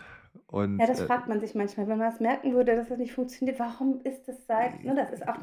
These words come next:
Speaker 1: Warum
Speaker 2: tatsächlich
Speaker 1: ist dann
Speaker 2: eine sehr
Speaker 1: der
Speaker 2: männlich
Speaker 1: Goldstandard?
Speaker 2: geprägte, na, warum ist das der Goldstandard? Das sind eine sehr, über Jahrzehnte sehr männlich geprägte, äh, Systeme, die, an denen viele verdienen auch, muss man ja auch mal sagen,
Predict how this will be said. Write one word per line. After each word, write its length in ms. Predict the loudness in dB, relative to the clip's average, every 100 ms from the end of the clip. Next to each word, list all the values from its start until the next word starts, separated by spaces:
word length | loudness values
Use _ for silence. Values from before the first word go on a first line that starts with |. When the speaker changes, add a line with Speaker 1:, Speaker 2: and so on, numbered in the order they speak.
| 4
Speaker 1:
Warum 180 | 6 4
Speaker 2:
tatsächlich 20 |
Speaker 1:
ist 140 | 2
dann 100 | 4
Speaker 2:
eine 0 |
sehr 80 | 6
Speaker 1:
der 0 |
Speaker 2:
männlich 320 | 6 8 6
Speaker 1:
Goldstandard? 40 | 4
Speaker 2:
geprägte, 440 | 0 2 6 6 2 -4 0
na, 60 | 6
warum 140 | 6
ist 120 | 6
das 80 | 6
der 120 | 6
Goldstandard? 320 | 8 6 4 2
Das 80 |
sind 140 | 4 4
eine 100 | 4
sehr, 320 | 4 4 2
über 180 | 2 4
Jahrzehnte 560 | 4 2 2 0 2 2
sehr 120 | 2
männlich 320 | 4 2 0
geprägte, 640 | -8 -6 -4 -4 0 0 0 -8 -20 _ _ _
äh, 500 | -2 0 2 4 4 2 -2
Systeme, 640 | -2 -4 4 8 10 8 6 -2
die, 220 | -4 -2
an 100 | 0
denen 140 | 0
viele 240 | 2 0 2
verdienen 480 | 0 2 2 2
auch, 300 | 0 -6 -8
muss 160 | -14 -4
man 100 | -2
ja 140 | -2
auch 40 | 0
mal 160 | -2 0
sagen, 260 | 0 -2